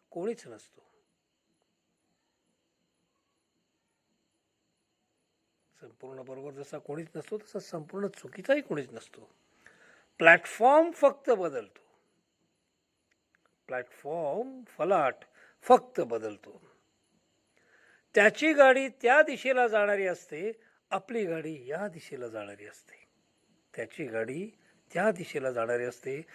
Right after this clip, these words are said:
आपली गाडी या दिशेला जाणारी असते. परतीच्या प्रवासात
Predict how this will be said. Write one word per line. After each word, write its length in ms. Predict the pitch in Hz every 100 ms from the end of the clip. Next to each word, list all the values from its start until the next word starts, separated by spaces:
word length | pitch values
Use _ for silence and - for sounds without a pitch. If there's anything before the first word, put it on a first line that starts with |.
| - -
आपली 300 | 196 220 247
गाडी 340 | 170 156 160 151
या 180 | 220 233
दिशेला 380 | 202 190 170
जाणारी 360 | 151 147 151 151
असते. 360 | 139 - 123 113 - _ _ _ _ _ _ _ _ _ _ _ _
परतीच्या 560 | 156 151 - 214 - 170
प्रवासात 680 | - 139 175 220 - 123